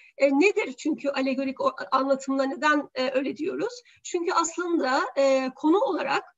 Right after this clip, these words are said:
e, Mesnevi'de, e, Hüdhüd adındaki, e, bir, e, kuşun, Hüdhüd kuşunun önderliğinde, e, birbirinden farklı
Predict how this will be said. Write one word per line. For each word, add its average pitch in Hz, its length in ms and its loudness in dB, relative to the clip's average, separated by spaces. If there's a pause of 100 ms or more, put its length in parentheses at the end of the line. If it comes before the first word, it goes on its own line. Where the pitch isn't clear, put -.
(260)
e, 277 200 2
Mesnevi'de, 320 720 0 (340)
e, 294 220 0
Hüdhüd 320 500 2
adındaki, 269 720 -4 (160)
e, 262 140 2
bir, 269 320 -2
e, 269 200 0
kuşun, 320 580 -4 (180)
Hüdhüd 302 400 -2
kuşunun 311 500 -2 (360)
önderliğinde, 294 920 2 (340)
e, 269 400 6
birbirinden 320 520 2
farklı 330 540 0